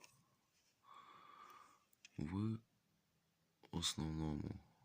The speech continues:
це магнітофони в дуже великій кількості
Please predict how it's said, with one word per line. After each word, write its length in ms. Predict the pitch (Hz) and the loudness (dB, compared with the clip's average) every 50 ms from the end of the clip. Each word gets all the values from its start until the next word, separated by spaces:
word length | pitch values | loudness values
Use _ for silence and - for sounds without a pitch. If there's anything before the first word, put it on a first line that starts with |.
| - - - | -20 -12 -8
це 320 | - - 65 64 64 - - - - - - _ - | -2 0 2 2 2 2 -2 -6 -10 -12 -18 _ -4
магнітофони 1040 | - - 87 92 92 101 107 - - 135 135 - - - 131 127 120 113 110 104 104 - - - _ _ _ _ _ _ _ _ _ _ _ - - - - - - - _ _ _ - | -2 0 2 4 4 4 4 4 2 0 2 2 4 4 4 6 4 4 4 2 2 -2 -6 -14 _ _ _ _ _ _ _ _ _ _ _ -20 -18 -18 -18 -18 -20 -20 _ _ _ -4
в 60 | - | 0
дуже 240 | 73 95 90 92 90 | 2 4 4 6 4
великій 520 | 85 87 87 85 85 82 78 - - 113 | 4 4 4 4 2 2 0 -2 -4 -6
кількості 840 | - - - 82 80 78 78 - - - - - - - - - | -2 2 4 4 4 4 2 0 -4 -8 -8 -6 -6 -8 -8 -10